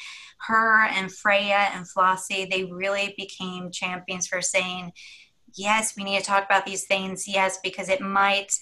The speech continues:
you know, save someone else or, or save another child or, or save another, uh, woman or, or man, because the abuse happens to both, both genders, but save someone who, who was experiencing these things." So,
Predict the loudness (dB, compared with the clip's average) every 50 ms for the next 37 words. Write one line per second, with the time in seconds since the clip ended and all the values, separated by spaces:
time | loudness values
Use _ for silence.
0 | _ -8 -8 -8 -6 -4 -4 -4 -4 -4 -6 -2 0 0 0 0 -2 -2 -4 -2
1 | -2 -2 2 2 4 4 4 2 0 0 0 -2 -2 -2 0 2 2 2 2 0
2 | 0 0 0 -2 -2 2 4 4 4 4 4 2 0 0 0 -2 -2 -2 0 0
3 | 0 -2 -2 -2 0 0 0 2 4 4 4 2 0 -4 -10 -14 -14 -16 -14 0
4 | 4 4 4 4 4 2 -2 -2 0 -2 -2 -2 -2 -2 0 0 0 0 0 -2
5 | -4 -4 -6 -6 -8 _ -6 -2 -2 -2 -2 -2 -4 -4 -6 -6 -6 -6 -6 -4
6 | -4 -4 -4 -4 -4 -6 -6 -4 -2 2 2 2 2 2 -4 -6 -6 -6 -6 -2
7 | -2 0 0 0 -2 -4 -6 -6 -6 -6 -6 -6 -8 -8 -6 -4 -4 -4 -4 -4
8 | -4 -6 -6 -6 -6 -12 -16 -18 -18 -16 -16 -4 0 2 4 4 2 2 0 2
9 | 2 2 0 -2 -2 -4 -2 -2 -2 -2 -2 -4 -8 -6 -6 -6 -4 -4 -4 -4
10 | -4 -2 -2 -2 -2 -2 -2 0 0 0 -2 -2 -4 -4 -4 -4 -8 -8 -4 -2
11 | -2 0 2 0 0 0 -2 -6 -8 -10 -10 -2 0 2 2 4 2 0 -2 -4